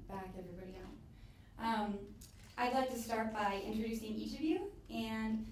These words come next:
that'll give our audience an idea of who you are, and please be thinking in advance of any questions you may have. We'll have time for Q and A afterward. Thanks. So, ladies first, beginning with Buffy on the end.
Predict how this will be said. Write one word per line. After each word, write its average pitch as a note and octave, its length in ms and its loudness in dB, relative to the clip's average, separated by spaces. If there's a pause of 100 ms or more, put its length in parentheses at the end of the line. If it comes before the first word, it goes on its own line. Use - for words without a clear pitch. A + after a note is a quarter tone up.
(140)
that'll A3+ 180 2
give A3+ 220 2
our G3+ 580 0
audience A3 400 2
an G#3+ 80 -2
idea G3+ 260 -2
of G3 40 -4
who G#3+ 120 -4
you G3+ 180 0
are, G#3 360 4
and G3+ 140 -4
please A3 140 -4
be A3 140 -4
thinking G3 420 -4
in F#3+ 60 -4
advance G#3 360 -4
of G3+ 160 -6 (580)
any G#3 180 0
questions A3 540 0
you G3+ 60 -2
may G3 100 0
have. F#3+ 220 -2
We'll G3 180 -4
have G3+ 120 -6
time G#3 220 -6
for A#3 80 -8
Q G3 260 -6
and F#3 160 0
A - 20 2
afterward. - 600 -8 (200)
Thanks. A3 280 -10 (1080)
So, A3 520 4 (340)
ladies D4 380 6
first, - 500 0
beginning C4+ 400 4
with C#4+ 100 6 (380)
Buffy C4 400 6
on A3 180 2
the A3 140 4
end. E3 340 2